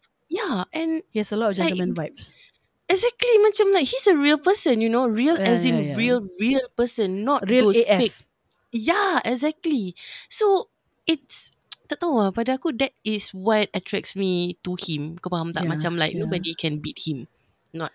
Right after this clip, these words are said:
Speaker 1: yeah,
Speaker 2: Like,
Speaker 1: maybe
Speaker 2: I, I think
Speaker 1: nobody.
Speaker 2: when I
Speaker 1: Mm.
Speaker 2: said that, "Oh, we
Speaker 1: Mm.
Speaker 2: got your tickets," 'cause, you know, my podcast partner, uh, Azana is, is such a huge fan. I'll be like, "Oh, Azana," aku dah expect, "Oh, Azana, ya, ya, ya." I be like, macam, I was on live, I saw Azana ke, aku dah ready for that.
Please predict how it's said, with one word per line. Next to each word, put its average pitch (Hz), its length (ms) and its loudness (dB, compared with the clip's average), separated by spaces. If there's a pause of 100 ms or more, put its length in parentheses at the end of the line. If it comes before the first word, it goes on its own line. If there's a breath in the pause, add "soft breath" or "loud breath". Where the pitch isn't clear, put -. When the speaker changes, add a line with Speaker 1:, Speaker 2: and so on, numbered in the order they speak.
(100)
Speaker 1:
yeah, 143 200 -2
Speaker 2:
Like, 143 240 0
Speaker 1:
maybe 254 160 4
Speaker 2:
I, 220 80 -2
I 277 80 4
think 370 240 0
Speaker 1:
nobody. 311 80 8
Speaker 2:
when 226 80 6
I 208 80 4
Speaker 1:
Mm. - 80 -2
Speaker 2:
said 208 140 2
that, 202 180 2
"Oh, 330 80 6
we 269 160 6
Speaker 1:
Mm. 254 80 -4
Speaker 2:
got 285 240 2
your 226 160 2
tickets," 254 480 -2
'cause, 226 240 0
you 226 80 -2
know, 196 240 2
my 175 160 0
podcast - 400 -6
partner, 175 640 -2 (480 loud breath)
uh, 160 320 -2
Azana 185 400 0
is, - 160 -4
is - 80 -8
such 226 240 0
a 202 80 0
huge - 320 -6
fan. 165 240 -4
I'll 196 160 -2
be 233 80 2
like, 233 240 2
"Oh, 403 240 2
Azana," 370 320 2
aku 294 240 4
dah 233 80 8
expect, - 240 2
"Oh, 320 160 2
Azana, 339 320 2
ya, 349 160 4
ya, 359 160 4
ya." 349 160 4
I 247 80 2
be 254 80 -2
like, 240 160 0
macam, 240 240 -2
I - 320 -14
was 220 160 2
on 240 80 0
live, 262 240 4
I 208 80 0
saw 240 160 4
Azana 226 240 2
ke, 233 160 -2 (160)
aku 240 240 0
dah 269 80 6
ready 208 240 2
for 196 160 0
that. 196 80 2